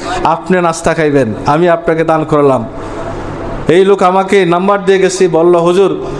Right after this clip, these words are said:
আপনি যদি এদিকে আসেন, আপনি আমাকে ফোন দেবেন, আমি আপনাকে নিয়ে যাইব।" আমার সম্মানিত মুসল্লি ভাইরা, একজন মানুষ, একজন মানুষ আলেমকে তার অবস্থান থেকে বিশ টাকা তার জন্য অনেক বেশি তাকে সম্মান দিল।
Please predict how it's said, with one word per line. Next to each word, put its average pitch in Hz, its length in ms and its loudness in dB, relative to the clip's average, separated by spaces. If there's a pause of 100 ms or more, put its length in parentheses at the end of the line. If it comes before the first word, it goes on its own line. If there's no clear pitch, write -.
(140)
আপনি 175 320 0
যদি 185 240 2
এদিকে 202 240 0
আসেন, 208 420 0
আপনি 170 260 0
আমাকে 214 240 0
ফোন 233 260 0
দেবেন, 214 200 2
আমি 208 160 0
আপনাকে 214 320 0
নিয়ে 208 200 4
যাইব।" 165 200 2 (1040)
আমার 202 220 2
সম্মানিত 233 520 0
মুসল্লি 220 480 2
ভাইরা, 190 440 2 (500)
একজন 196 600 0 (720)
মানুষ, 202 400 2
একজন 202 360 0
মানুষ 233 480 0
আলেমকে 233 680 2 (340)
তার 226 220 4
অবস্থান 277 580 2
থেকে 240 460 2 (200)
বিশ 262 300 2
টাকা 254 360 0
তার 240 220 2
জন্য 226 240 0
অনেক 233 380 0
বেশি 226 200 0
তাকে 202 260 0
সম্মান 190 460 0
দিল। 165 260 2